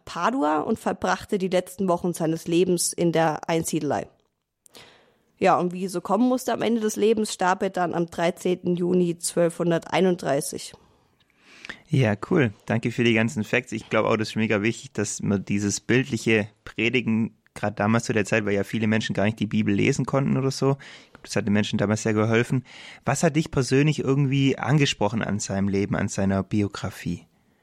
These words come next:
Speaker 1: Allein, dass er rumgereist ist und allen Leuten versucht hat, irgendwie das Evangelium, die Bibel so irgendwie näher zu bringen, finde ich schon faszinierend. Ich meine, wir sind auch ein Radiosender, der zur Evangelisierung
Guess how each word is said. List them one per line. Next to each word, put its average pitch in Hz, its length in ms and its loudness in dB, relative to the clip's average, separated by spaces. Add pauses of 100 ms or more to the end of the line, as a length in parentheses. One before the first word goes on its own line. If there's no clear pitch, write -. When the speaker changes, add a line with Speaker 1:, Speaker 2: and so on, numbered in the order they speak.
(200)
Speaker 1:
Allein, 190 380 2
dass 202 180 -4
er 196 120 0
rumgereist 214 680 2
ist 208 360 -4
und 180 340 -4
allen 208 220 4
Leuten 202 280 2
versucht 190 440 -4
hat, 202 120 -4
irgendwie 190 600 0 (340)
das 185 160 -2
Evangelium, 190 640 0
die 180 120 -6
Bibel 202 400 2
so 180 120 -6
irgendwie 180 320 0
näher 202 280 2
zu 170 140 -8
bringen, 170 260 -2
finde 175 240 -2
ich 170 80 -4
schon 196 140 -2
faszinierend. 185 640 0
Ich - 100 -10
meine, 175 200 -2
wir 170 60 -2
sind - 220 -2
auch 170 260 -2 (400)
ein 175 100 -2
Radiosender, 196 540 4
der 185 220 0
zur 180 120 -4
Evangelisierung 196 1000 0